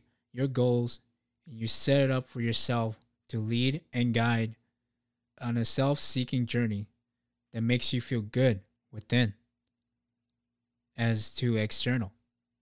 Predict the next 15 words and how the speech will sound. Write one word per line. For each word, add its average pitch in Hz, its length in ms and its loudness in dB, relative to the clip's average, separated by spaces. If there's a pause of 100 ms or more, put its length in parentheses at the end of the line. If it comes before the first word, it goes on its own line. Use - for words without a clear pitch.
(400)
So 127 220 0
when 123 200 2
you 120 380 2 (240)
accomplish 143 680 2
a 123 80 -6
goal 113 500 0 (680)
that 110 100 -4
you 117 100 0
know 131 160 4
it's 117 140 -2
reachable, 107 580 -4 (580)
you 113 80 -18
feel 131 280 2
good 135 320 6
inside. 101 460 -4